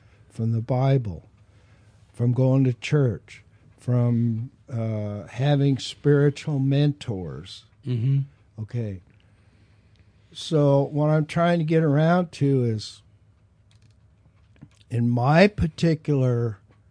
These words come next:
Speaker 1: belief, God wants us to go out and minister about Christ.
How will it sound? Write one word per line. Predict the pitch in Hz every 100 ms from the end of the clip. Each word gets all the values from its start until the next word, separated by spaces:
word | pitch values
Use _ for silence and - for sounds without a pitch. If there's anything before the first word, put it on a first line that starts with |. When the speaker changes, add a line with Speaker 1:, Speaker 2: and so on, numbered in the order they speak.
| _ _ _ _ -
Speaker 1:
belief, | 117 135 123 120 117 135 156 _ - _ _ _ _ _ _ _ _ _ _ _ _
God | - 131 131 139 156 160
wants | 127 127 139 - -
us | 131 113 104 131 202 - - - _ _ _ _ _ _ _ _ _ _
to | -
go | 135 160 165
out | 143 123 127 127 156 - _
and | 123 131 131
minister | 123 139 143 127 - 117 107 120 139 113
about | 113 113 92 113 -
Christ. | - 170 190 156 82 - -